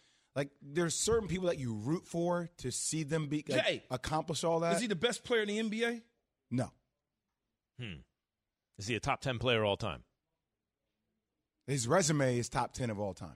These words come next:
Speaker 3: I think, I think he will be there in the end. I have him eleven at
Speaker 2: Yeah,
Speaker 3: this
Speaker 2: he,
Speaker 3: moment.
Speaker 2: he'll
Speaker 3: Yeah.
Speaker 2: be there in the end.
Speaker 3: Yeah.
Speaker 2: And if he's not now, he'll be there in the end 'cause he'll probably win another championship,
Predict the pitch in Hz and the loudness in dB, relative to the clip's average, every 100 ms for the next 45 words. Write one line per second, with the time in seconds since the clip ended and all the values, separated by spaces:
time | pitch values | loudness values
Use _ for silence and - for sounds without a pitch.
0 | - 151 196 165 - 196 - 208 180 185 | 0 2 4 2 4 4 4 0 0 0
1 | 151 151 113 160 147 147 139 139 123 135 | 2 0 2 2 4 2 2 2 4 4
2 | 143 131 120 104 104 113 120 127 135 143 | 4 2 0 -2 -4 -6 -4 -2 2 2
3 | 127 208 262 269 339 330 339 - 320 277 | 2 2 2 2 0 0 -2 0 -2 0
4 | 269 262 254 120 - _ - 101 214 - | -2 -2 -4 -6 -14 _ -2 -2 -2 -6
5 | 233 247 247 220 233 214 220 165 175 180 | -6 -4 -4 -4 -4 -4 -4 -4 -4 -4
6 | 175 165 170 160 151 135 165 175 175 165 | -4 -6 -8 -8 -10 -4 -2 -2 -4 -4
7 | 165 160 165 156 165 147 143 147 156 | -6 -4 -4 -6 -8 -10 -6 -6 -6